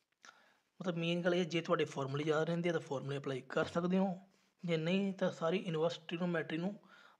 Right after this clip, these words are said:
ਆਪਦੇ ਮਨਪਸੰਦ formula according change ਕਰ ਸਕਦੇ ਹੋ। ਠੀਕ ਹੈ ਨਾ, ਸੋ ਇਹ ਸੀ ਆਪਣੇ first type ਦੇ ਸਵਾਲ, ਜਿਹ 'ਚ ਆਪਾਂ proof ਕਰਨ ਵਾਲੇ ਸਵਾਲ solve ਕੀਤੇ ਆ। ਸੋ ਬਹੁਤ ਜ਼ਿਆਦਾ chance ਆ ਪੇਪਰ ਦੇ ਵਿੱਚ ਇੱਦਾਂ ਦੇ ਸਵਾਲ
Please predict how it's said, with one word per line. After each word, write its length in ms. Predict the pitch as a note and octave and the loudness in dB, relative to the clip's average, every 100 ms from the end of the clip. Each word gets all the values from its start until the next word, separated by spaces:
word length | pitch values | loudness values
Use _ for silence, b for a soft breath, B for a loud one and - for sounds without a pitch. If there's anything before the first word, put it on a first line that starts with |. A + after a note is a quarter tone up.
| - | 0
ਆਪਦੇ 320 | D#3+ D#3+ F3+ | 2 4 4
ਮਨਪਸੰਦ 560 | D#3+ D3+ C#3+ - F3 E3+ | 2 2 -2 0 0 2
formula 320 | D#3 D3 D3 | 0 2 0
according 520 | D3 C3+ C#3 D#3+ - - | 0 -2 -2 -4 -8 -6
change 260 | D3+ C3+ | -4 -4
ਕਰ 180 | C3 B2 | -6 -12
ਸਕਦੇ 340 | - A2 - | -12 -16 -16
ਹੋ। 100 | - _ _ _ _ _ - _ _ | -20 _ _ _ _ _ -20 _ _
ਠੀਕ 140 | - E3 | -8 -4
ਹੈ 60 | |
ਨਾ, 60 | F3+ - B B B _ | -4 -6 B B B _
ਸੋ 120 | A3+ | 0
ਇਹ 160 | G#3+ F#3+ | 2 4
ਸੀ 120 | F#3+ | 4
ਆਪਣੇ 120 | F#3 | 4
first 360 | - D#3 C#3+ - | 4 -2 -2 -2
type 140 | D#3+ | 0
ਦੇ 80 | E3 | 0
ਸਵਾਲ, 320 | E3 E3+ F3 F3 | 0 0 0 -2
ਜਿਹ 180 | E3+ | -2
'ਚ 80 | D#3+ | -2
ਆਪਾਂ 200 | - F#3 G#3+ _ _ - | 0 0 -2 _ _ -2
proof 280 | E3 D3 - | 2 2 2
ਕਰਨ 160 | D3 C#3 | -2 0
ਵਾਲੇ 140 | C#3 C#3 | 0 -2
ਸਵਾਲ 240 | E3+ D#3+ | -2 -2
solve 280 | - E3 C3+ - | -2 -4 -4 -4
ਕੀਤੇ 300 | C#3+ E3+ E3+ | -6 -2 -4
ਆ। 40 | - B B B - | -6 B B B -8
ਸੋ 100 | E3 | 4
ਬਹੁਤ 240 | D3+ G3+ | 6 6
ਜ਼ਿਆਦਾ 220 | F3+ D#3+ | 6 6
chance 400 | E3 E3 D#3 C#3 | 4 2 0 0
ਆ 40 | F3+ | -2
ਪੇਪਰ 480 | - D3 - E3 D#3 | -2 -8 -4 -2 0
ਦੇ 80 | |
ਵਿੱਚ 240 | D3+ D#3+ - - | 0 -2 -8 -4
ਇੱਦਾਂ 280 | D3+ C3+ C#3+ | -2 0 -2
ਦੇ 80 | C#3 | -4
ਸਵਾਲ 320 | D3 E3 - | 0 -2 -2